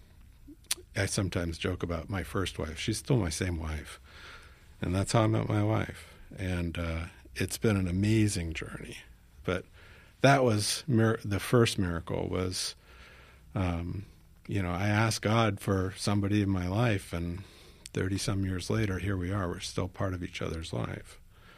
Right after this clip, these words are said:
The, uh, going back to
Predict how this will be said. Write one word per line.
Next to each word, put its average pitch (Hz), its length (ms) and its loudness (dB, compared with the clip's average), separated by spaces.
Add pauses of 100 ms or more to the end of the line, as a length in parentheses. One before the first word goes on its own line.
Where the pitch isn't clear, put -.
(800)
The, 113 460 8
uh, 95 300 4 (840)
going 135 300 10
back 127 340 8
to 101 320 4